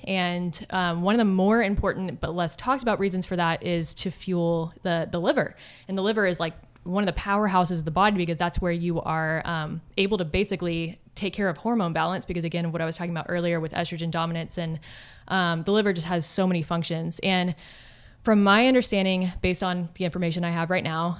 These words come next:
um, and especially from a man named Doctor Ray Peat, is that a minimum of eighty grams of, you know, absorbable protein is what we're going for. And then, of course, if you have a higher metabolic rate, you want higher protein than that. If you have a lower metabolic rate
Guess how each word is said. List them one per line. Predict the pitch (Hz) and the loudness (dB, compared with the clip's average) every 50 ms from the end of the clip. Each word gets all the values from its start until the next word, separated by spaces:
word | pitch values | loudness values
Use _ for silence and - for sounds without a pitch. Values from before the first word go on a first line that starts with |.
| - | -2
um, | - 190 185 180 175 170 165 165 165 165 - - - - | 0 2 2 2 2 2 0 -2 -2 -4 -6 -8 -6 -2
and | 202 196 | 0 0
especially | - - 190 180 196 185 | 0 0 0 0 0 -2
from | - 190 185 | -2 0 0
a | 175 | 0
man | 180 175 175 175 | 0 0 0 0
named | 170 170 165 170 165 - - - | 0 0 0 -2 -4 -4 -4 -2
Doctor | 180 175 170 202 | -2 -2 0 -2
Ray | 196 196 196 196 | -2 -2 -2 -2
Peat, | - - 165 165 170 - - | -2 -4 -2 -2 -2 -4 -4
is | - 180 165 | -6 -6 -2
that | - 185 170 170 175 - - - - - - - - - - | 0 0 0 2 0 0 -2 -6 -10 -10 -12 -18 -14 -4 0
a | 196 185 180 175 175 170 170 170 - - - | 2 2 2 2 2 0 0 -2 -2 -4 -4
minimum | - 190 196 202 214 214 226 233 233 233 233 226 | 0 2 4 4 6 6 6 6 6 4 4 2
of | - - 185 180 175 160 - - | 2 2 2 2 2 0 -2 -2
eighty | 180 180 185 190 | -2 0 0 -2
grams | 170 - 175 170 165 165 165 165 160 - - | -2 -4 -4 -4 -2 -2 -2 -4 -4 -6 -4
of, | - 170 165 160 160 143 - - _ - | -4 -2 -2 -2 -4 -6 -10 -18 _ -6
you | 196 190 | -4 -2
know, | 175 160 | -2 -2
absorbable | - 175 165 160 175 175 175 185 175 175 170 165 | -2 -2 -2 0 0 0 0 0 0 -2 -2 -4
protein | - 185 170 165 180 175 | -4 -6 -4 -4 -4 -6
is | 160 147 | -6 -6
what | 180 170 - | -6 -6 -6
we're | 170 | -6
going | 165 160 - - 180 175 170 185 208 | -8 -8 -4 -2 0 0 2 0 0
for. | - - 240 247 254 254 | 0 2 2 2 2 2
And | - 196 196 | 0 0 -2
then, | 180 | -4
of | 180 - | -4 -4
course, | - 190 180 175 165 165 - | -4 -2 0 0 0 -2 -4
if | 175 165 | -8 -6
you | 180 170 | -4 -4
have | 170 175 165 | -4 -2 -4
a | 165 | -4
higher | 151 175 170 165 165 | -6 -4 -4 -4 -2
metabolic | 165 165 160 208 226 226 214 220 | -4 -2 0 2 4 4 4 2
rate, | 220 202 - | 0 -2 -2
you | - 170 170 | -2 -6 -6
want | 170 - - | -6 -8 -10
higher | - - 196 175 175 175 175 175 170 - - - | -8 -4 -2 -2 0 0 -2 -4 -6 -10 -16 -8
protein | - 180 170 - 185 170 | -6 -6 -6 -4 -4 -4
than | 160 165 180 | -4 -2 0
that. | 196 190 185 180 | 2 2 2 2
If | 170 175 | 0 -4
you | 175 | -6
have | 156 | -6
a | 165 | -4
lower | 160 170 180 175 | -4 -4 -2 -2
metabolic | 180 170 170 160 170 165 160 156 180 | -2 -2 -2 -2 -2 -2 -2 -2 -4
rate | 165 160 165 165 | -6 -6 -6 -8